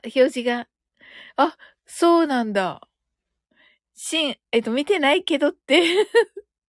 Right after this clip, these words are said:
ひろしが、新安金丹見て。三国志出てきそう。<laughs> あ、新安金丹ってわら。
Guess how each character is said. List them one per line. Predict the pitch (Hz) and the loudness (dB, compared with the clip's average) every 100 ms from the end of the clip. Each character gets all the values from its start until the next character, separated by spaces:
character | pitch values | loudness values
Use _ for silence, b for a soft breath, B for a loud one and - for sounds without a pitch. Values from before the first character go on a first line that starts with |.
| _ _ _ _ B B B B B | _ _ _ _ B B B B B
ひ | 349 | -2
ろ | 370 | -2
し | 269 | -2
が、 | 269 - B B | -2 -4 B B
新 | - 339 330 - | -4 -4 -2 0
安 | 285 277 | -2 -2
金 | - 285 269 | -6 -6 -6
丹 | - 202 175 | -2 -4 -4
見 | 202 226 | -6 -4
て。 | 185 170 - B B B | -6 -8 -12 B B B
三 | - 311 302 | 0 2 2
国 | 320 - | -4 -4
志 | - 247 | -8 -2
出 | 277 | 0
て | 269 269 | 0 2
き | 349 | 2
そ | 359 | 4
う。 | |
<laughs> | 415 - 494 - 453 - - 466 _ _ _ B B B B | 2 2 2 2 -2 -2 -2 -4 _ _ _ B B B B
あ、 | 330 B B | -2 B B
新 | - 403 440 381 | -2 -2 0 0
安 | 294 320 302 | 0 0 -4
金 | 330 349 | -8 -6
丹 | 311 269 247 | -2 -2 -2
っ | |
て | 233 214 | -4 -2
わ | 247 359 | 0 0
ら。 | 247 - | -2 -4